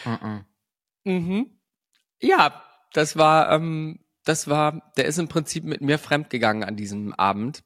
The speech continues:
Speaker 1: Oh.
Speaker 2: Und ich war so in Euphorie über Berlin und fand den halt auch super toll.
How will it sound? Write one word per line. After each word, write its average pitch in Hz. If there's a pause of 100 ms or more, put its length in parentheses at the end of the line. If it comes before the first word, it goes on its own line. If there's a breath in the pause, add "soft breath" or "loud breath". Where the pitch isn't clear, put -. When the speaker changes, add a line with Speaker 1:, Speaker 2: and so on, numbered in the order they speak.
(140)
Speaker 1:
Oh. 107
Speaker 2:
Und 127
ich 135
war 127 (120)
so 139 (160)
in 143
Euphorie 135
über 131
Berlin 120
und 120
fand 127
den 117
halt 107
auch 95
super 104
toll. 113